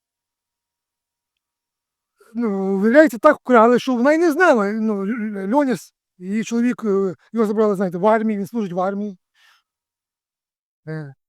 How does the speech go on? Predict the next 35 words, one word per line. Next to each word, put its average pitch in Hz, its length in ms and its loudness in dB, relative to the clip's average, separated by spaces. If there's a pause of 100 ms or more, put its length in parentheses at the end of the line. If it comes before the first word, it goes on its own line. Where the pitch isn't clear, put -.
(480)
і 202 280 -6 (120)
він, 240 240 4 (340)
його 240 240 6
немає, 226 400 4
а 220 60 4
їй 269 140 4
то 262 80 -2
й 226 40 -4
треба 247 200 0
той 226 100 0
гараж. 175 440 0 (880)
А 180 160 -6
там 269 160 2
дійсно 320 200 0
було 220 140 4
багато 240 340 2
інструментів, 226 460 -2
він 214 140 0
був 202 120 0
гарним 202 300 4
майстром, 233 440 2
і, 165 400 -6 (480)
ну, 320 180 -6
в 240 60 -4
нього 254 180 2
ціла 294 240 2
купа 247 180 0
інструментів, 220 600 -4 (600)
які 220 500 -4
такі, 214 220 -6
ну, 233 240 2 (120)
не 240 120 4
дешеві, 202 440 4 (580)
не 208 80 -2
дешеві. 170 380 -6